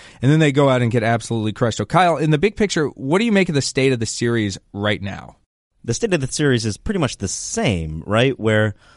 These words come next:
Speaker 2: we saw the, the Rockets just get crushed in Game one. Uh, we saw them, you know, come back and, you know, crush the, crush the Warriors, and then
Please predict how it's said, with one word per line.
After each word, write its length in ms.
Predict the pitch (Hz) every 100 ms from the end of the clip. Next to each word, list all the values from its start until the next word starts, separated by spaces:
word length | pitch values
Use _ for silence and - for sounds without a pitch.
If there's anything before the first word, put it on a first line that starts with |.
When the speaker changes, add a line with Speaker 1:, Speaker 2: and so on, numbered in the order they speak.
| _ -
Speaker 2:
we 560 | 131 127 120 117 113 -
saw 320 | - 123 117
the, 260 | 107 104 92
the 100 | 98
Rockets 320 | 98 95 -
just 160 | 101 -
get 160 | 98
crushed 640 | - - 101 92 - -
in 220 | - 104 95
Game 200 | 98 92
one. 340 | 85 87 123 _ -
Uh, 480 | 92 90 90 90 92
we 120 | 101
saw 280 | - 98 92
them, 260 | 92 90
you 80 | 92
know, 80 | 85
come 140 | -
back 200 | 87 85
and, 160 | 90 87
you 60 | 82
know, 80 |
crush 360 | 78 - 87 -
the, 380 | 92 87 85 82 - _ - _ -
crush 180 | 147
the 80 | 131
Warriors, 440 | 117 113 110 104 104
and 240 | 107 101
then 560 | 107 107 104 101 101